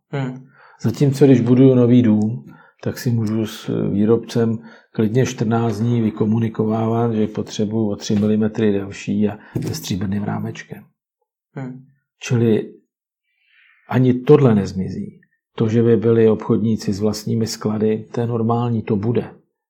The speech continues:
Speaker 2: A ti budou dodávat velmi rychle, eh, efektivně, prostě budou na drátě.
Speaker 1: Hmm.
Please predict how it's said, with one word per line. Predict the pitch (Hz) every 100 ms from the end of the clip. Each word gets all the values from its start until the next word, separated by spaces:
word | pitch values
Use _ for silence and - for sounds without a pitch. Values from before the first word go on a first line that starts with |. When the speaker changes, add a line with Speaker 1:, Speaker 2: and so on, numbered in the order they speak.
| -
Speaker 2:
A |
ti | 117 120
budou | 113 117
dodávat | 113 117 117 120
velmi | 98 110 113 123
rychle, | 117 - 123 117 117 - - _ _ -
eh, | 50 50 50 - - - - - - - - - - - - - - 151
efektivně, | 143 - 131 127 123 110 117 113 113 - _ _ _ _ _ _ - - -
prostě | - - 117 113 - _
budou | - 113 131
na | 131
drátě. | 123 135 131 - - - _
Speaker 1:
Hmm. | - - - 139 135